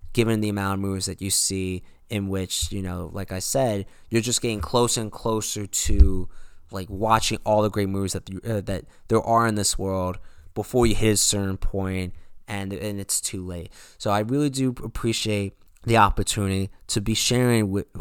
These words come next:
all this with you. You may say, like, "Double, you know, the, the movies don't mean that much, and, you know, like, what impact does it, does it do?" I really feel like it can be productive for some people. You watch a movie, that's one less movie that you have to see now.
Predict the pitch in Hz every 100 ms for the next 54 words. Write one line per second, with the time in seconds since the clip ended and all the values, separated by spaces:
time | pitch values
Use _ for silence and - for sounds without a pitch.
0 | 113 107 101 101 - 101 - 95 92 -
1 | - 131 135 - 131 107 131 120 104 92
2 | 85 - 110 104 104 98 95 92 85 -
3 | 113 76 - 67 62 - - 143 165 160
4 | 147 - 139 117 135 131 123 107 - -
5 | 113 110 131 117 98 107 107 104 98 -
6 | - _ 113 107 104 104 95 117 110 -
7 | 120 110 110 - 104 98 101 - _ _
8 | - 95 98 151 143 123 135 147 143 -
9 | 143 139 120 113 - 117 - - 107 104
10 | - - 113 - - - - 110 - 101
11 | - 101 98 107 104 107 127 - 131 131
12 | 135 135 135 - 107 117 123 113 107 117
13 | 117 107 104 98 - 104 98 92 - -
14 | 135 95 -